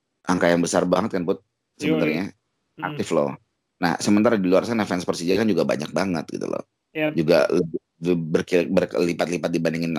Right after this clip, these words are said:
Speaker 1: jual tujuh puluh empat ribu itu. Nah, jadi memang kadang banyak ada ya hal, ada orang-orang yang mungkin tidak bisa diakomodir kemauannya atau keluhannya segala macam. Jadi dia menyampaikan di sosial media. Tapi kan kalau mau ngeliat sosial media, ya menurut gue jatuhnya kayak karakter aja nggak sih?
Speaker 2: Iya.
Speaker 1: Maksud gue kayak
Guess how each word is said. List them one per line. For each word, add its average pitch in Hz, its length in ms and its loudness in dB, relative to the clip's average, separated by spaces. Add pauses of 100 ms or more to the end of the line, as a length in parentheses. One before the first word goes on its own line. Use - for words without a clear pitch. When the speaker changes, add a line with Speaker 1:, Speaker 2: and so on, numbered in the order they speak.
Speaker 1:
jual 87 160 4
tujuh 85 160 -2
puluh 82 140 -2
empat 73 100 0
ribu 85 240 0
itu. 76 320 0
Nah, 65 160 -2
jadi 82 240 4
memang 107 320 4
kadang 101 320 4
banyak 95 160 4
ada 90 240 0
ya 90 80 4
hal, 90 240 4
ada 92 240 4
orang-orang 98 400 2
yang 101 80 -4 (480)
mungkin 107 240 6
tidak 95 240 6
bisa 90 160 2
diakomodir 82 960 2 (480)
kemauannya 80 800 2
atau - 160 -4
keluhannya 82 320 0
segala 78 240 2
macam. 71 240 -2
Jadi 95 160 4
dia 92 100 4
menyampaikan 82 400 -2
di 85 140 0
sosial 78 240 -2
media. 65 400 0
Tapi 90 160 2
kan 151 160 4
kalau 123 160 6
mau 107 100 2
ngeliat 95 480 0
sosial 92 240 0
media, 90 380 2
ya 85 80 2
menurut 92 240 0
gue 131 160 6
jatuhnya 131 160 0
kayak 113 180 0
karakter 95 380 -2
aja 98 240 0
nggak 98 100 -2
sih? - 140 -6 (480)
Speaker 2:
Iya. 156 160 0
Speaker 1:
Maksud 101 160 6
gue 135 160 8
kayak 98 120 2